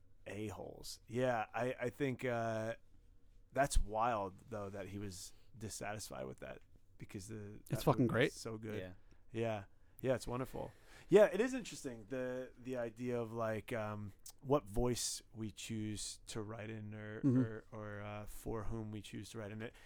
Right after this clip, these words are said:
Speaker 1: If it's for some one or for some entity or cause, does that excuse us from possible appropriation or something like that?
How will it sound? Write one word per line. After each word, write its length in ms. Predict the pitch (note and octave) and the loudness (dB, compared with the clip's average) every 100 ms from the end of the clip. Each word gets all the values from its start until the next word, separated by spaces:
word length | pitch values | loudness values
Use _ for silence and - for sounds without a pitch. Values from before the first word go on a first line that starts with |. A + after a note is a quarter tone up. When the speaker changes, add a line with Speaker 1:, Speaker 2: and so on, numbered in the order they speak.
| - | -6
Speaker 1:
If 160 | D3 A#2+ | -4 -2
it's 160 | G#2+ | -4
for 400 | - - C#3+ C3+ | -6 2 6 6
some 440 | A#2 - A#2 A2+ G#2 - - - - - | 4 0 -2 -2 -8 -14 -20 -20 -16 -2
one 440 | C3 D#3 D3 C#3+ | 8 10 12 10
or 120 | C3+ | 6
for 560 | A#2 C3+ B2 A#2+ A#2 C3 | 4 2 2 2 0 -2
some 560 | B2+ - A#2+ A#2 A#2 A#2+ - - - B2 | -2 -2 -2 -2 -4 -8 -16 -20 -16 -6
entity 380 | B2 A#2 - A2+ | -6 -6 -2 -2
or 60 | |
cause, 420 | G2+ A#2 G#2+ G#2+ G#2+ | -2 0 0 0 -4
does 140 | F#2+ | -6
that 300 | G#2+ G2+ G2+ - - - - - - - | -4 -2 -4 -8 -20 -20 -20 -20 -16 -12
excuse 720 | - - - - B2 A2 G2 | -6 -4 -4 -4 -2 -2 -2
us 280 | G#2+ G2+ - | -4 -4 -6
from 500 | - A2+ G#2 G2+ G#2 - - - - - - - - - - | -8 -8 -8 -10 -12 -14 -20 -20 -20 -20 -20 -20 -20 -14 -4
possible 800 | - G#2 - A2 G#2+ G#2 G#2 G2 - - - - - | -2 0 -2 -2 -2 0 -2 -2 -4 -8 -16 -16 -12
appropriation 720 | - G#2+ G2+ G#2+ G2+ G2+ - | -2 -2 -2 -4 -4 -6 -6
or 80 | A#2 | -8
something 320 | - A2+ B2 | -8 -8 -8
like 200 | A#2+ A#2 | -8 -10
that? 240 | - - | -10 -10